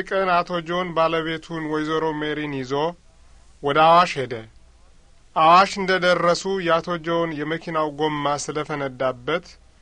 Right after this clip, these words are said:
ወደ አዲስ አበባ ተመልሰው መሄድ አልቻሉም።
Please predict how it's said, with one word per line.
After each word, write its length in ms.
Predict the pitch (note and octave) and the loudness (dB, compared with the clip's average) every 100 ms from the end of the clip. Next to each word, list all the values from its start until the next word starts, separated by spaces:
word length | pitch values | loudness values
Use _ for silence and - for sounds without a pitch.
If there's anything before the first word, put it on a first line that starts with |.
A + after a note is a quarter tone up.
| _ _ _ - | _ _ _ -4
ወደ 120 | C#3+ | 2
አዲስ 380 | D3+ D3 E3 F#3 F3 | 2 2 -4 -2 0
አበባ 380 | D#3+ D#3 D#3+ E3 | 2 2 2 2
ተመልሰው 580 | D#3+ D#3+ D3+ D3 C#3 E3 | 0 -4 -6 -6 -6 -4
መሄድ 340 | D3 C#3 C#3+ C#3 | -4 -4 -2 -2
አልቻሉም። 560 | C3 B2 - D3 A#2 | -4 -4 -4 -4 -4